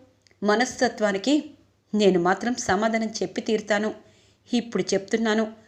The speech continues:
ప్రేమ్ బాబుకి నీకు తగిన భార్యవి కాదు. ప్రేమ్ బాబుకి రాకుమారి యువరాణి లాంటి భార్య వస్తుంది.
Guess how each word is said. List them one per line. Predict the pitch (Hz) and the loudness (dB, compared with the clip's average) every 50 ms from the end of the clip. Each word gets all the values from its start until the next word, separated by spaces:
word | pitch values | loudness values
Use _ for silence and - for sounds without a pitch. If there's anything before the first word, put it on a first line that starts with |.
| _ _ _ _ _ _ - | _ _ _ _ _ _ 4
ప్రేమ్ | 214 208 202 214 220 | 4 6 6 6 4
బాబుకి | 208 208 196 190 185 - 247 | 2 2 0 0 -2 -2 0
నీకు | 247 262 254 - - - | 0 0 0 -2 -2 0
తగిన | 185 180 180 208 214 220 262 285 - - - _ _ _ _ - | 0 2 2 2 2 2 0 0 -6 -14 -20 _ _ _ _ -2
భార్యవి | 170 185 202 190 202 220 226 220 220 | 4 6 6 6 6 4 2 0 0
కాదు. | 220 214 196 196 196 220 208 - - - - - - _ _ _ _ - | 0 0 0 2 2 2 0 0 -4 -14 -20 -20 -20 _ _ _ _ 0
ప్రేమ్ | 226 214 208 208 226 240 220 | 4 4 4 4 4 2 0
బాబుకి | 220 196 190 175 - - 269 302 277 - - - _ _ _ _ _ - | 0 -2 -4 -4 -2 0 2 2 0 -2 -8 -18 _ _ _ _ _ -6
రాకుమారి | 185 190 190 185 208 233 - - 269 254 254 240 220 214 196 196 | 0 2 4 4 4 2 2 0 0 2 2 2 2 2 2 2
యువరాణి | 190 202 214 220 220 226 214 | 2 2 2 2 0 -2 0
లాంటి | 208 196 190 185 233 269 294 254 - - - _ _ _ _ _ - | 0 0 0 2 2 2 2 0 -2 -8 -20 _ _ _ _ _ -4
భార్య | 170 180 180 185 214 240 247 | 2 2 4 4 4 2 0
వస్తుంది. | 220 196 196 196 - 214 208 202 214 | 0 -2 -4 -2 -2 -2 0 0 0